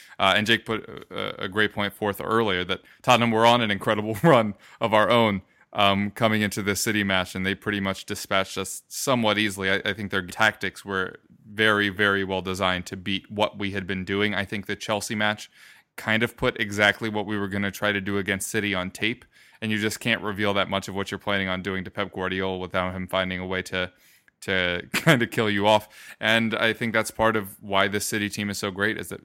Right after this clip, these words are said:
that, that, uh, signing of Pep Guardiola was obviously a, a big deal at the time, and it's proven to be an incredible one long term, and it's hard to <laughs> see this team faltering. Uh, I know, Zach, you mentioned that, um,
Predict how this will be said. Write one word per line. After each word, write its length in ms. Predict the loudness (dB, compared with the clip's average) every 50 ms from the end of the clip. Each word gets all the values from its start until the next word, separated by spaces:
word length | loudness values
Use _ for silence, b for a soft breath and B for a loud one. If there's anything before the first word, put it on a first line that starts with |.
| _ _ _
that, 280 | 0 0 0 0 0 0
that, 320 | 0 0 0 0 -4 -6
uh, 300 | -4 -2 -2 -2 -2 -4 -6 b b b b b b b b
signing 300 | 2 2 4 4 4 2
of 140 | 2 0 -2
Pep 220 | -4 -4 -4 -2
Guardiola 500 | -2 0 0 0 0 0 0 0 -2 -4
was 460 | -4 -4 -6 -8 -8 -8 -12 -14 -16 -18 -18 -4 0
obviously 640 | 0 2 2 2 -2 -2 -4 -4 -4 -4 -4 -4
a, 100 | -4 -4 -4 -4
a 140 | -6 -6 -6
big 320 | -4 -4 -4 -4 -4 -4
deal 200 | -4 -2 -2 -2
at 120 | -4 -6 -8
the 60 | -10
time, 360 | -4 -2 0 0 0 0 -2
and 100 | -6 -8
it's 120 | -8 -10
proven 320 | -10 -8 -6 -6 -6 -6 -8
to 100 | -8 -8
be 320 | -6 -4 -4 -4 -6 -8 b b b b b b -6
an 80 | -6
incredible 460 | -6 0 2 2 2 2 2 0 -2
one 180 | 0 0 -2 0
long 220 | 0 -2 -2 -4
term, 280 | -2 0 0 2 2 0
and 140 | -2 -4 -4
it's 140 | -6 -6 -2
hard 240 | 0 0 0 0
to 100 | -2 -4
<laughs> 0 |
see 560 | -4 -4 -4 -4 0 2 2 2 2 -2 -6 b b b b b b -6
this 160 | -4 -4 -2
team 240 | -2 -2 -2 0 4
faltering. 520 | 6 6 6 6 4 -2 -4 -4 -6 -4
Uh, 140 | -4 -4 -2
I 120 | -2 -2 -2
know, 160 | -2 -4 -2
Zach, 260 | 0 -2 -2 -2 -2
you 60 | -4
mentioned 320 | -4 -4 -4 -6 -6 -6 -6
that, 160 | -8 -8 b b b b b b _ -4
um, 380 | -2 0 0 -2 -4 -6 -10